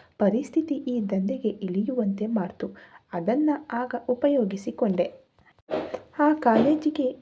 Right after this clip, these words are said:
ಗೋವರ್ಧನ್ ದೊಡ್ಡ ಟ್ರಸ್ಟಿ. ಅವನ ಜನರ ಮೂಲಕ ಕಾಲೇಜಿನಲ್ಲಿ ಸ್ಥಾನ ಗಿಟ್ಟಿಸೋದು ಕಷ್ಟವಾಗಲಿಲ್ಲ. ನೀನು ಸುದರ್ಶನ್ ಬಳಿ ಏನಾದರೊಂದು ವಿಚಾರಣೆ ಮಾಡ್ತಿರ್ತೀಯ ಅಲ್ವಾ?" ಅಂದ. ಅವನಿಗೆ "ಏನೂ ಗೊತ್ತಿಲ್ಲ"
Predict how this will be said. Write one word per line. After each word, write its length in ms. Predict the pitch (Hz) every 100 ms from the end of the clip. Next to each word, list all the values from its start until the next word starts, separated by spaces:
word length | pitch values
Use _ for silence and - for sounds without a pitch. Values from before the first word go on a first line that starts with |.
| -
ಗೋವರ್ಧನ್ 840 | 196 208 214 277 277 233 226 196
ದೊಡ್ಡ 220 | 226 240 247
ಟ್ರಸ್ಟಿ. 580 | 240 - 196 - - 196 - _ _ - -
ಅವನ 280 | 180 185 254 302 302
ಜನರ 280 | - 240 285 320
ಮೂಲಕ 420 | 269 254 269 254
ಕಾಲೇಜಿನಲ್ಲಿ 760 | 247 226 196 226 247 254 262 226
ಸ್ಥಾನ 340 | - 220 226 254
ಗಿಟ್ಟಿಸೋದು 640 | 202 196 202 196 220 220
ಕಷ್ಟವಾಗಲಿಲ್ಲ. 840 | 220 302 - 220 190 185 175 180 185 196 _ - - _
ನೀನು 520 | 190 196 277 277 -
ಸುದರ್ಶನ್ 520 | - 214 247 - 294 277
ಬಳಿ 240 | 269 254 -
ಏನಾದರೊಂದು 800 | 208 196 208 262 285 254 240 226
ವಿಚಾರಣೆ 720 | 202 190 - 247 247 220 202
ಮಾಡ್ತಿರ್ತೀಯ 800 | 170 165 196 240 226 - 196 185 175 -
ಅಲ್ವಾ?" 420 | 233 214 160 - -
ಅಂದ. 240 | 214 202 - - _ _ _ _ _ _ _ _ _ _ - -
ಅವನಿಗೆ 760 | 247 247 294 339 285 - - 208
"ಏನೂ 300 | 214 240 254
ಗೊತ್ತಿಲ್ಲ" 440 | 220 - 190 185